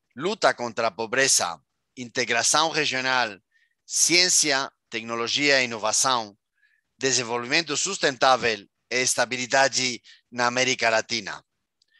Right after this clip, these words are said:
Adicionalmente, encontran-se nela abrangidos temas económicos, comerciais e financeiros que apresentan unha convergencia mundial, regional e bilateral.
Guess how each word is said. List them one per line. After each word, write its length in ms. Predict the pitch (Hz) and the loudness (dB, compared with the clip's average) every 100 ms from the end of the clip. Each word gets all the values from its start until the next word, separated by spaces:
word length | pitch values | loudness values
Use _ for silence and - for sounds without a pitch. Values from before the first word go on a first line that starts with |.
| _ _ - | _ _ -2
Adicionalmente, 1040 | 131 127 127 156 202 202 185 - 101 92 _ | -2 0 -2 0 0 2 2 2 -2 -6 _
encontran-se 960 | 110 107 151 160 156 139 - 143 104 - _ - _ _ - | -14 -6 -4 0 0 2 2 2 0 -6 _ -20 _ _ -6
nela 440 | 147 175 156 120 123 | -2 0 2 0 -2
abrangidos 880 | 123 120 117 147 143 110 95 - - _ | -4 -2 -2 -2 -4 -6 -14 -16 -16 _
temas 320 | 160 165 151 | -2 2 2
económicos, 1000 | 131 - 123 151 170 165 175 175 165 - - | 2 -2 -4 -2 -2 -4 -4 -4 -4 -8 -10
comerciais 880 | - 120 117 107 147 143 143 139 - - | -8 -2 0 2 4 4 4 2 -4 -6
e 100 | 127 | -8
financeiros 840 | 190 190 156 143 127 117 107 95 - - _ - | -2 0 2 4 4 2 -2 -14 -18 -20 _ -2
que 80 | 131 | 0
apresentan 800 | 117 123 120 180 160 131 120 - | 2 2 2 2 2 -2 -2 -8
unha 320 | 151 160 147 | -6 -2 -2
convergencia 640 | 135 123 117 123 113 107 | -2 -2 0 0 0 -2
mundial, 640 | 104 104 113 131 131 123 117 _ _ _ _ | -6 -10 -2 2 4 2 -4 _ _ _ _
regional 880 | - 131 123 127 131 131 127 113 - _ | -4 -2 0 0 2 2 2 -2 -14 _
e 80 | 123 120 | -10 -4
bilateral. 640 | 117 117 123 113 101 82 | 0 0 2 0 0 -4